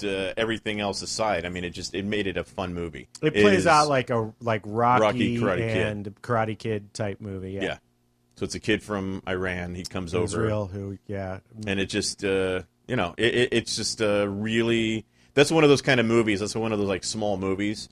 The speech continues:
Speaker 1: that out of, like, you know, like, uh, we've talked about, I've talked about several times, but my dad gets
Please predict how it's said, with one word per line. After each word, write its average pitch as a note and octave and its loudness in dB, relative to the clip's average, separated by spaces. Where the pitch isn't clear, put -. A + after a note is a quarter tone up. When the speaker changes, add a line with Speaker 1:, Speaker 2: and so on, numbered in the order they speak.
Speaker 1:
that F2 0
out A2+ 2
of, G2 -2
like, G2+ 0
you G2 -2
know, F2 -4
like, F2 -6
uh, E2+ -2
we've F2 -8
talked F#2 -4
about, E2+ -4
I've E2+ -4
talked F2 -6
about D#2+ -6
several F#2 -6
times, F2 -10
but G2 4
my G#2 0
dad A2+ 4
gets G2+ -4